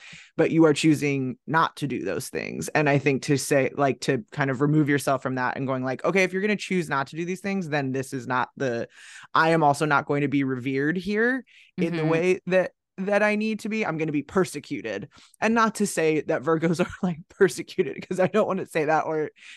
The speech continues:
Speaker 1: you know, I know that this is kind of,
Speaker 2: They
Speaker 1: like,
Speaker 2: might
Speaker 1: a
Speaker 2: agree. They
Speaker 1: nuance.
Speaker 2: might agree,
Speaker 1: But it,
Speaker 2: so.
Speaker 1: but I think that there is that to go, like,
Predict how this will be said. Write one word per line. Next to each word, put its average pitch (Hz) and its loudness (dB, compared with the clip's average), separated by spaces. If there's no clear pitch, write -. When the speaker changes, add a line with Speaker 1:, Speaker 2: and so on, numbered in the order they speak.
Speaker 1:
you 165 -2
know, 147 0
I 156 0
know 156 -2
that 151 0
this 156 -6
is 151 -6
kind 147 0
of, 147 -2
Speaker 2:
They 262 4
Speaker 1:
like, 294 4
Speaker 2:
might 302 6
Speaker 1:
a - -
Speaker 2:
agree. 202 2
They 294 6
Speaker 1:
nuance. 277 4
Speaker 2:
might 214 4
agree, 139 -4
Speaker 1:
But 214 6
it, 208 8
Speaker 2:
so. 135 -2
Speaker 1:
but 208 6
I 208 8
think 214 -2
that 220 0
there 190 2
is 180 0
that 170 0
to 175 -6
go, 160 -4
like, 147 -4